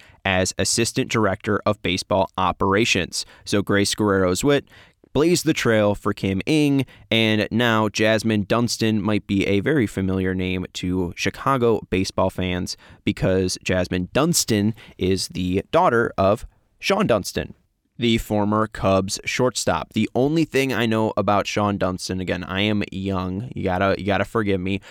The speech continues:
uh, is that Sean Dunston had a huge arm, uh, that Sean Dunston had the Sean-O-meter, which if you guys wanna bring back for me,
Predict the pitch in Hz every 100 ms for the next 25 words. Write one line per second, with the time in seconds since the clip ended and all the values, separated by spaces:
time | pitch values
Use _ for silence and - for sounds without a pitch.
0 | - 101 90 101 98 - 127 127 117 117
1 | - 113 104 104 101 95 98 101 - -
2 | - - 143 165 143 120 107 92 101 -
3 | - - - 92 98 - 131 120 110 110
4 | - 98 110 98 104 98 - 139 131 139
5 | 113 107 107 117 113 95 110 101 95 -
6 | 101 110 117 113 117 104 90 110 101 104
7 | - 101 107 107 101